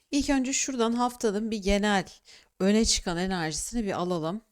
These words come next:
Kılıç onlusu. Şimdi dur, bunlar da gelsin de. Hmm. Ha. Oğlaklar, şimdi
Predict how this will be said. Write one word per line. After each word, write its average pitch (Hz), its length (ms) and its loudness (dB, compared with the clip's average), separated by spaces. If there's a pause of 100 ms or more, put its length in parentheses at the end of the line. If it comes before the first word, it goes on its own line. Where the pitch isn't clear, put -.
(140)
Kılıç 233 340 -2
onlusu. 185 600 -4 (1080)
Şimdi 160 220 -12
dur, - 340 -10 (280)
bunlar 160 280 -8
da 156 60 -8
gelsin 151 540 -8
de. 139 160 -8 (760)
Hmm. 160 240 -10 (1800)
Ha. 302 200 -4 (1500)
Oğlaklar, 240 720 0
şimdi 302 520 -2